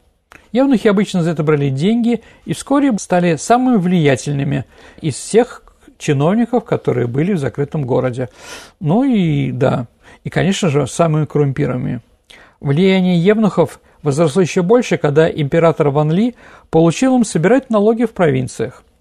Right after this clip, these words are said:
Зачастую они действовали деспотично и терроризировали богатые провинциальные семьи, чтобы получить как можно больше денег.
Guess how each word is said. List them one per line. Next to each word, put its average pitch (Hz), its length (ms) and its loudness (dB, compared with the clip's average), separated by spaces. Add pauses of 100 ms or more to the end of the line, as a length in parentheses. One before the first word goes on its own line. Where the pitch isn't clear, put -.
(300)
Зачастую 262 680 2
они 202 240 2
действовали 196 380 0
деспотично 240 720 -2
и 214 60 2
терроризировали 185 800 2
богатые 160 500 2
провинциальные 147 680 -2
семьи, - 440 -8 (260)
чтобы 160 220 -4
получить 165 300 -2
как - 120 -18
можно 151 260 -2
больше 143 280 -4
денег. 139 420 -10